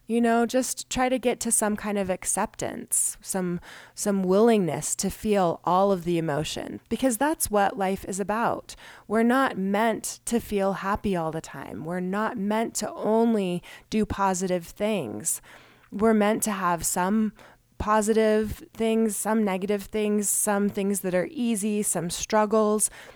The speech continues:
and just allowing it all. The more that we can accept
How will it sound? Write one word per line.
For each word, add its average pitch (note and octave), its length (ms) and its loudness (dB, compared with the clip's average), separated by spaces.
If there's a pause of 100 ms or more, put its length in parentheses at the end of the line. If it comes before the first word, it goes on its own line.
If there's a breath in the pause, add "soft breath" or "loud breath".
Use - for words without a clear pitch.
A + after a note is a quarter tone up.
(200 loud breath)
and A3 160 2
just D4 360 2
allowing F#3 600 2
it E3 100 0
all. D3 440 0 (340 loud breath)
The G3+ 100 2
more A#3 500 6
that A3 180 2
we G#3 140 -2
can G3 180 -6
accept - 720 -4